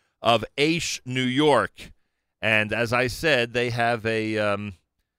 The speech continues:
an important and, uh, and vibrant, certainly very active and vibrant, if you look at the numbers already, uh, one-day campaign going on that ends at six P M today. We'll give you the web address and tell you how to support it. Every single donation will be doubled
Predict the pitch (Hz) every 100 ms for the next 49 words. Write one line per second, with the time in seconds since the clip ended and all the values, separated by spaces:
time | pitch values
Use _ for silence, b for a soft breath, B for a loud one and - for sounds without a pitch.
0 | _ _ - 101 101 101 117 107 - 147
1 | 135 143 147 - - - 110 107 107 104
2 | - 107 101 98 98 104 104 90 117 151
3 | 127 95 78 - - - _ _ _ _
4 | - - 135 98 101 87 117 95 104 127
5 | 110 95 92 92 87 80 85 80 92 92
6 | 95 82 92 110 92 85 82 80 80 85
7 | _ _ _ _ - 87 90 87 92 113
8 | 117 107 101 104 98 101 104 95 98 98
9 | 98 95 82 92 85 80 104 - - 98
10 | 90 85 101 104 85 92 90 87 85 98
11 | 95 90 90 87 85 92 92 87 82 -
12 | 78 107 107 98 95 95 90 - 98 87
13 | 82 85 95 95 98 92 85 92 82 107
14 | 104 98 90